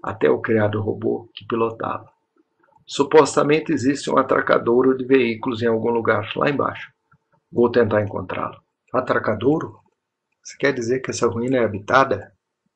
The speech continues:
"Por alguns enforitas. Algum tipo de comércio colonial degenerado." Andrews consultou o cartão.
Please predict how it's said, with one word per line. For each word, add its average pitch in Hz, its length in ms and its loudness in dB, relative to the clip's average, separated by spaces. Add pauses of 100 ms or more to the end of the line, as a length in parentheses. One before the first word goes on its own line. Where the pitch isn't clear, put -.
(440)
"Por 120 140 0
alguns 123 580 0
enforitas. 113 840 -2 (400)
Algum 123 420 2
tipo 147 300 -4
de 131 100 -6
comércio 123 720 2
colonial 117 800 0 (140)
degenerado." 107 800 -4 (800)
Andrews 143 520 0
consultou 123 760 -2
o 120 60 -8
cartão. 101 600 -2